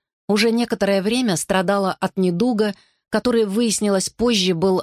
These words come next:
раком сердца в последней стадии. Она давно уже не покидала одной единственной комнаты в замке Кимблтон, располагавшемся среди болот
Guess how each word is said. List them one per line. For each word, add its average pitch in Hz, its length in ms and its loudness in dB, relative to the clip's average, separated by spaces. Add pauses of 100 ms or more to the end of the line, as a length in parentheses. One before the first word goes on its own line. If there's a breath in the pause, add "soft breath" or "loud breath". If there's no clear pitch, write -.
раком 190 440 -2
сердца 220 480 -2
в - 80 -20
последней 180 500 0
стадии. 156 560 -2 (720)
Она 196 240 2
давно 196 320 2
уже 175 220 0
не 170 100 2
покидала 170 640 0
одной 180 340 0
единственной 165 720 0
комнаты 175 640 -2 (260)
в 180 120 0
замке 185 580 0 (220)
Кимблтон, 156 720 -2 (440)
располагавшемся 190 960 0
среди 180 300 0
болот 175 580 0